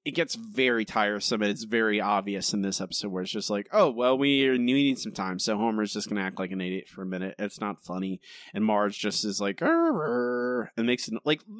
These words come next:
literally happens three times this episode, I think, at least twice, where Mar-, where Homer wants to do something, and Marge is just like, "Arr, arr." She just murmurs, and you're just like, "Guys, this doesn't work. You're not doing it." Uh, we got a story from Abe that he once played, uh,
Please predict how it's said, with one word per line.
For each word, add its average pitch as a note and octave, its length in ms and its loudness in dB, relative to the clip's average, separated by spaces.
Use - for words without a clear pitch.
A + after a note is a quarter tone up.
literally G3+ 520 2
happens D3 340 2
three C#3+ 180 -2
times A#2+ 360 0
this G2 280 -2
episode, A2 340 -2
I E2+ 80 -8
think, A2 480 -2
at C3 80 -6
least F#3+ 220 -2
twice, G2+ 540 -2
where A2+ 140 2
Mar-, A2+ 400 2
where A#2+ 180 0
Homer D#3 260 2
wants C3 240 0
to B2+ 60 -2
do B2 80 4
something, C#3 380 2
and A2+ 80 2
Marge A2 160 2
is G#2+ 100 -4
just G#2 180 -4
like, G#2 200 0
"Arr, D4+ 300 4
arr." C#3 520 2
She - 140 0
just C#3 120 0
murmurs, A2 460 0
and A#2 80 -2
you're A2+ 120 2
just A#2+ 120 -2
like, A#2+ 240 0
"Guys, A2 400 0
this A2+ 200 -6
doesn't A#2 420 -2
work. A2 320 -2
You're G2+ 100 -2
not A2+ 280 -2
doing A2 180 0
it." F#2+ 140 -4
Uh, B2 80 2
we C#3 120 2
got F3 60 4
a - 20 4
story F3+ 260 2
from C#3 240 -4
Abe F3 320 2
that C#3+ 160 0
he E3+ 260 0
once C#3+ 440 0
played, C3+ 520 0
uh, G#2+ 360 0